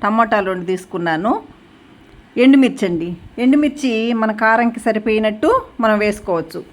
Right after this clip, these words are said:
కొంతమంది కారం ఎక్కువగా తినేవాళ్ళు ఇంకా కొన్ని వేసుకోవచ్చు. మేము కొంచెం తక్కువే తింటాము కాబట్టి ఫోరే వేశాను. ఇవి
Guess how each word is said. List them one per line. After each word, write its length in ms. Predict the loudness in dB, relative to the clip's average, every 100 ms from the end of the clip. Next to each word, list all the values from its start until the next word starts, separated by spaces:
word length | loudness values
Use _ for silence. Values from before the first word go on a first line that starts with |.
| -8
కొంతమంది 360 | -6 -4 -4 0
కారం 260 | 2 2 0
ఎక్కువగా 280 | -4 -4 -4 -4
తినేవాళ్ళు 440 | -2 -2 -2 -2 -2 0
ఇంకా 160 | 0 -2
కొన్ని 160 | -2 -4
వేసుకోవచ్చు. 580 | -6 -6 -6 -6 -6 -10 -10 -16 -20 -20 -20 -20 -20 -10 -2
మేము 140 | -2 0
కొంచెం 200 | -2 -2
తక్కువే 300 | -2 0 0 2
తింటాము 320 | 0 0 -2 0
కాబట్టి 340 | -2 -2 -2 -2 -4 -18 _ -6
ఫోరే 260 | 0 2 2
వేశాను. 380 | -2 -2 -4 -4 -8 -14 _ _ _ -20 -20 _ _ _ -8 -2
ఇవి 180 | 0 2